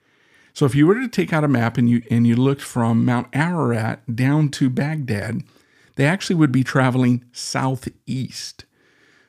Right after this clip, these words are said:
So it seems more reasonable to deduce that they were traveling east. Now, maybe you're wondering, what's the point in all that? Well, the point in all that is, number one, we've been reading,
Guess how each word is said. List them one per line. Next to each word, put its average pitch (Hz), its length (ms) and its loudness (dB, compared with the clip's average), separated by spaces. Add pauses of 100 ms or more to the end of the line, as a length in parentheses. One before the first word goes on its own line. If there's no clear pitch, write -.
So 143 320 0
it 147 160 2
seems 185 440 -2
more 165 200 2
reasonable 127 840 0
to 117 540 -2
deduce 120 800 -2
that 117 340 -2
they 117 120 0
were 117 100 -2
traveling 110 560 -4
east. 107 280 -8
Now, 117 260 -2 (640)
maybe 156 240 4
you're 139 120 8
wondering, 113 400 0 (200)
what's - 220 -4
the 131 80 -2
point 120 320 0
in 107 100 -2
all - 120 -8
that? 107 220 -10 (500)
Well, 143 260 0
the 127 140 2
point 190 320 2
in 131 100 4
all 110 140 2
that 107 320 -2
is, 110 160 0
number 139 260 2
one, 120 380 0 (500)
we've 117 140 2
been 120 200 2
reading, 135 460 2